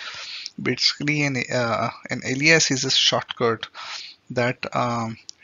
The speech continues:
takes place of typing a long sequence, uh,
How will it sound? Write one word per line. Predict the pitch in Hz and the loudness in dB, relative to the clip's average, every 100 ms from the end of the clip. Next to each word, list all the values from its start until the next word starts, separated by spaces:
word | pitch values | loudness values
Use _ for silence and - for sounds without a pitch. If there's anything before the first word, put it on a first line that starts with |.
| - | 0
takes | 139 - - | 2 2 0
place | 135 135 - | 2 2 4
of | 135 131 - | 2 0 -2
typing | 117 117 127 127 | 0 0 -4 -4
a | |
long | 120 117 117 123 123 123 | -2 0 0 0 -2 -2
sequence, | 123 113 127 120 123 - - - - - _ _ _ - - - - - | -2 -4 -6 -6 2 4 6 6 4 -4 _ _ _ -18 -16 -16 -6 2
uh, | 127 120 117 | 2 4 0